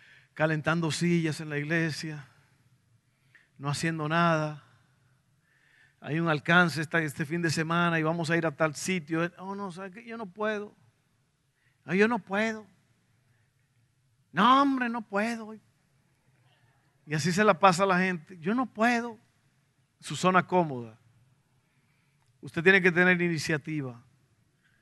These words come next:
Tiene que salir de su zona cómoda y tiene que tomar riesgos. La actitud ofensiva dice,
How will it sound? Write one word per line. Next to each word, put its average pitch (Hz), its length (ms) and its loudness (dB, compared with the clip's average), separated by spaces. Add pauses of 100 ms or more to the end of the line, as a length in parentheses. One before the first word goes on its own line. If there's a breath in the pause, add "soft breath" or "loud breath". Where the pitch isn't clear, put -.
(220)
Tiene 170 260 4
que 175 80 4
salir 170 340 2
de 170 80 0
su 147 140 -4
zona 165 320 -6
cómoda 143 600 -2 (680)
y 127 100 -10
tiene 151 240 -2
que 151 120 -4
tomar 139 500 -2
riesgos. 147 600 -4
La 139 120 2
actitud 147 340 2
ofensiva 175 580 2
dice, 143 380 -4